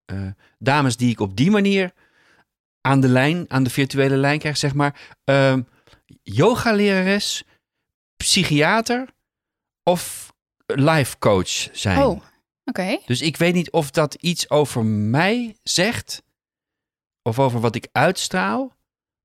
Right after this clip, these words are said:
Speaker 1: of dat het iets zegt over, ehm, ik vind het sowieso, eh, be-, best wel opvallend, ook op de dating apps, dat er f-, dat er, eh, dat ik vaak zie langskomen dat iemand life coach is.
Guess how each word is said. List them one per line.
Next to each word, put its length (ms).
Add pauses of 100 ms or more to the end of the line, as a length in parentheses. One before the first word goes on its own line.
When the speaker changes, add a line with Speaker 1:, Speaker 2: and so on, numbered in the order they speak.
Speaker 1:
of 220
dat 180
het 120
iets 340
zegt 340
over, 680
ehm, 680 (1160)
ik 140
vind 160
het 80
sowieso, 500 (160)
eh, 160 (100)
be-, 100 (100)
best 200
wel 100
opvallend, 540
ook 200
op 120
de 80
dating 400
apps, 160
dat 180
er 60
f-, 240
dat 220
er, 180 (680)
eh, 200
dat 160
ik 120
vaak 320
zie 180
langskomen 520
dat 140
iemand 340
life 340
coach 420
is. 400